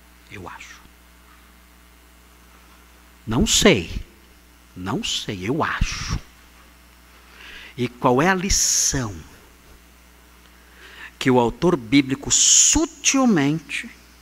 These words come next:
usando do silêncio, quer ensinar para as mães? Eu acho que a lição é a seguinte. As mães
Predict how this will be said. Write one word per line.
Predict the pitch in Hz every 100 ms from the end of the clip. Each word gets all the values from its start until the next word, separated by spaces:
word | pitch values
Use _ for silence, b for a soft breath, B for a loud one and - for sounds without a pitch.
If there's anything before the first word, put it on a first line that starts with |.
| - - - - - - - - - - - B B
usando | - 123 - 175 190 151
do | 123 123
silêncio, | 226 - - 185 160 208 143 - - - - - - - - - B B B B B B B
quer | 139
ensinar | 135 139 - 131 131 135
para | - 156
as | - -
mães? | 95 85 - - - - - - - - - - - - -
Eu | 135 170 156
acho | 113 - - - - - - - - - - - b b b b
que | 120
a |
lição | 110 104 - 107
é | 107
a | 113
seguinte. | - 107 87 - - - - - - - - - - - - - - - - B B B B B B B -
As | 143 160
mães | 170 147 92 76 - - - - -